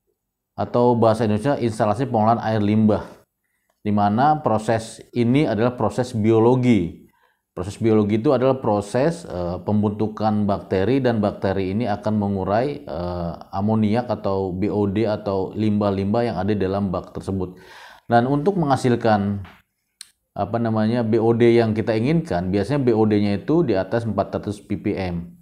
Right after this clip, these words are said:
Biasa targetnya mencapai lima puluh sampai dua puluh P P M.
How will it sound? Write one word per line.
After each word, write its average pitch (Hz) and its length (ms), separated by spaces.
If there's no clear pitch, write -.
Biasa 87 320
targetnya 107 480
mencapai 95 480
lima 101 320
puluh 117 160
sampai 107 400
dua 92 160
puluh 90 240
P 87 80
P 85 160
M. 85 240